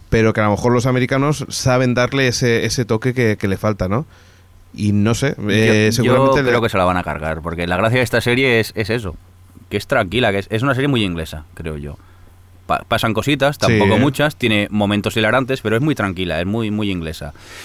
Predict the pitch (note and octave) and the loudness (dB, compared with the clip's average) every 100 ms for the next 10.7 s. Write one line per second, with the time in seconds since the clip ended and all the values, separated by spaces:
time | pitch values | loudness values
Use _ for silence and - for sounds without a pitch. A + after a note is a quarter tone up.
0 | - F#2+ F#2+ F#2+ F#2+ F#2+ F#2+ F#2 G2+ A#2 | -6 -4 0 2 4 4 2 2 0 2
1 | A#2 G#2+ A2 G#2+ G2 G2 G2 F#2+ F#2+ A2 | 2 0 0 0 0 0 0 0 0 0
2 | G2 F#2 F#2 G2 F#2 F#2 G2 F#2 E2 E2 | 0 0 0 0 0 0 0 0 -4 -4
3 | D#2+ C#2+ G#2+ A2+ B2+ A2+ G#2+ A#2+ E3 A#2+ | -4 -2 0 2 2 2 2 2 0 -2
4 | - - - _ - - _ - - - | -4 -20 -20 _ -20 -20 _ -20 -14 -4
5 | G#2+ F2+ G2+ F#2 F2 F#2+ F2 E2+ G2 G#2 | -2 2 2 2 0 -2 -2 -2 0 0
6 | G#2+ G2+ F2+ F2 F#2 F2+ F2+ F2+ E2+ E2+ | 0 0 0 0 0 0 -2 -4 -6 -6
7 | D#2+ D#2+ G#2 E2 F2+ G2+ A2 A2 G2+ G#2 | -6 -4 -4 -6 -8 -4 -2 -2 -2 -4
8 | A2+ F#2 F2 G2 - - - - E3 D3+ | -4 -6 -6 -2 -2 -2 -6 -4 -2 0
9 | A2+ B2 A#2+ B2 A#2 F2+ G2 G2 - G#2+ | 2 2 4 4 2 0 0 0 0 0
10 | G2+ F#2 F2 - F#2 - | 2 0 -4 -8 -8 -8